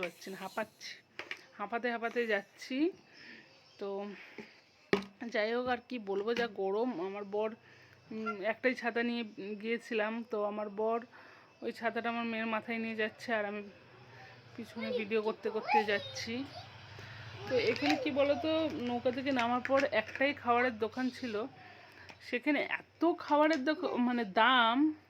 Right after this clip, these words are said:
দুটো কাঁকড়া বলে কি সাড়ে তিনশো টাকা।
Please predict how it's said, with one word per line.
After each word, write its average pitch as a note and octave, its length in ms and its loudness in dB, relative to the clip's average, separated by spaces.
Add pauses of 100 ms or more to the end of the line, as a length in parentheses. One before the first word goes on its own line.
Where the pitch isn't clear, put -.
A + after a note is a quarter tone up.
(200)
দুটো A3+ 220 -8 (180)
কাঁকড়া C4 420 0 (680)
বলে A#3 240 2
কি D#4+ 100 6 (220)
সাড়ে G#3 280 2
তিনশো G3+ 340 -4
টাকা। F3 140 -8